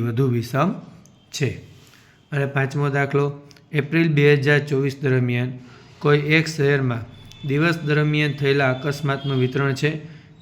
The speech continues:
એની ઉપરથી કાલ પિયર્સનની પદ્ધતિનો ઉપયોગ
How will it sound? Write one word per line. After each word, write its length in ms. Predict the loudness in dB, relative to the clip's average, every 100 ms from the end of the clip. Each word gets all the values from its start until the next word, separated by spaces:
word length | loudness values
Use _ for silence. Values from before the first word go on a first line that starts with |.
| 0
એની 220 | 4 4
ઉપરથી 360 | 2 0 -2 -4 -6 2
કાલ 180 | 4 4 2
પિયર્સનની 600 | 0 0 0 0 0 -2
પદ્ધતિનો 520 | -4 0 0 0 -2 -2
ઉપયોગ 260 | -2 -2